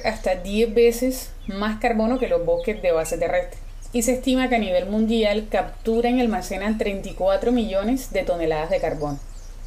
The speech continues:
Albergan las primeras etapas de crecimiento de algunas de las especies que consumimos con frecuencia, por ejemplo, el pescado, camarones, moluscos y cangrejos.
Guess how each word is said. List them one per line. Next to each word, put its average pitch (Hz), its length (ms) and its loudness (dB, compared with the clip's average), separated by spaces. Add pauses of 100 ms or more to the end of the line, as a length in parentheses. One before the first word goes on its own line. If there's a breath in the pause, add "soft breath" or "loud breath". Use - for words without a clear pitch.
(480 loud breath)
Albergan 233 460 4
las 302 120 0
primeras 214 340 2
etapas 208 300 2
de 220 100 0
crecimiento 175 840 -4 (140)
de 190 180 0
algunas 202 520 -2
de 233 80 2
las 185 160 0
especies 170 420 -2
que 190 140 -6
consumimos 208 520 -2
con 220 140 0
frecuencia, 220 560 0
por 147 140 -4
ejemplo, 139 280 -6
el 135 60 -4
pescado, 185 800 2
camarones, 160 800 -2
moluscos 190 680 -4
y 196 120 -8
cangrejos. 143 600 -6